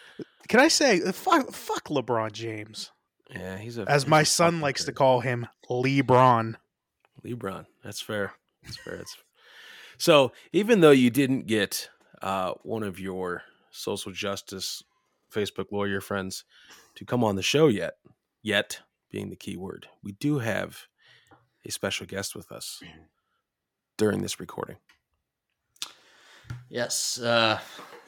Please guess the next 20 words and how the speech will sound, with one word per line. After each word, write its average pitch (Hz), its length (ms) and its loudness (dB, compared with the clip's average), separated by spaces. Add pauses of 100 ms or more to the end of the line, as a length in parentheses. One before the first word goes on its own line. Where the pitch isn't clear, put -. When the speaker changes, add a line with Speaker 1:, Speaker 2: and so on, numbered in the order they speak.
Speaker 3:
thanks 120 200 0
for 120 120 -4
Speaker 2:
The 110 60 4
Speaker 3:
having 110 100 0
Speaker 2:
fa-, 107 40 0
Speaker 3:
me 107 60 0
on, 110 180 0
guys. 95 480 -4 (260)
Uh, - 100 -12
Speaker 2:
the 117 80 0
fans 139 340 6
know 120 240 8
him. 104 80 -4 (840)
That - 160 0
Speaker 3:
Oh, - 40 -16
yeah. - 40 -16
Speaker 2:
familiar, 120 500 0
sweet, - 460 -4
sensual 127 540 0
voice. 110 540 -2